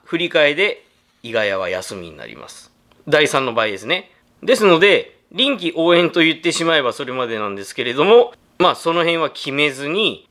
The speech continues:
二ヶ月ぐらい前に伊賀屋のスタッフで決めて、ここを休みにしよう、ここを休みにしようということは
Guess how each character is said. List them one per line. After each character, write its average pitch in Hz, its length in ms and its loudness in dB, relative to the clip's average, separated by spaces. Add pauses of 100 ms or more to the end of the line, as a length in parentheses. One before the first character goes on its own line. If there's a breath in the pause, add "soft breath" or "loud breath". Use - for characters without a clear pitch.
(120)
二 127 160 -6
ヶ 139 160 0
月 139 280 -8
ぐ 147 120 -6
ら 139 140 0
い 123 80 -4
前 123 400 -2
に 208 380 -6 (120)
伊 120 100 -6
賀 127 120 0
屋 120 160 0
の 113 140 -8
ス - 160 -16
タ 131 160 0
ッ - 100 -14
フ 104 180 -16
で 151 180 -2
決 - 220 -18
め 101 200 -12
て、 185 380 0 (320 soft breath)
こ 123 140 2
こ 131 140 4
を 127 60 6
休 117 240 2
み 107 120 -8
に 92 120 -10
し 98 180 -10
よ 80 260 -10
う、 - 60 -20
こ - 140 -6
こ 113 140 -2
を 107 80 0
休 101 240 -2
み 98 100 -8
に 85 120 -10
し - 140 -8
よ 90 140 -8
う 78 40 -12
と 101 140 -6
い 107 60 -4
う 117 40 -4
こ 175 140 -4
と 233 120 6
は 196 260 4